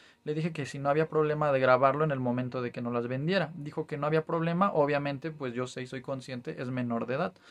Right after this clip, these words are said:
O era, ahorita la verdad ya no sé. Y no recuerdo bien qué edad tenía. El caso es que, bueno, nosotros grabamos desde que iba llegando, o sea, literal, iba llegando así la, la camioneta, se iba estacionando, yo saqué el teléfono, es más, ni siquiera yo, creo que mi primo, puse a mi primo a grabar, eh, sí,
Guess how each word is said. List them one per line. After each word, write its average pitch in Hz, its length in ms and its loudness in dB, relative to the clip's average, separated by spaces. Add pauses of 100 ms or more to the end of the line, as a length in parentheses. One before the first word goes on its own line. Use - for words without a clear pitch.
(200)
O 160 120 2
era, 208 160 4
ahorita 147 320 2
la 143 80 2
verdad 127 300 2
ya 131 100 0
no 131 140 -4
sé. 226 200 -8 (1000)
Y 165 160 0
no 156 120 6
recuerdo 151 380 4
bien 131 160 -4
qué 131 80 -2
edad 123 160 -2
tenía. 165 320 -2 (560)
El 170 240 0
caso 220 400 2
es 196 160 -2
que, 180 80 -2
bueno, 139 380 0
nosotros 156 500 0
grabamos 143 460 6
desde 123 200 -6
que 151 120 -12
iba 156 120 2
llegando, 139 420 0
o - 20 -2
sea, 147 120 -2
literal, 143 440 0
iba 175 140 2
llegando 151 380 0
así 156 200 -4
la, 156 180 0
la 135 140 -2
camioneta, 135 520 -4
se 165 100 -6
iba 165 80 -2
estacionando, 175 800 -2
yo 160 240 -2
saqué 170 280 -8
el 165 80 -8
teléfono, 170 400 -4
es 202 80 0
más, 220 180 4
ni 180 160 4
siquiera 202 380 -2
yo, 185 180 -2
creo 226 160 -6
que 233 100 -6
mi 160 120 -2
primo, 165 340 -2
puse 170 220 -6
a 208 40 0
mi 147 100 0
primo 160 260 -6
a 160 40 0
grabar, 127 400 -2
eh, 127 80 -12
sí, 151 220 -8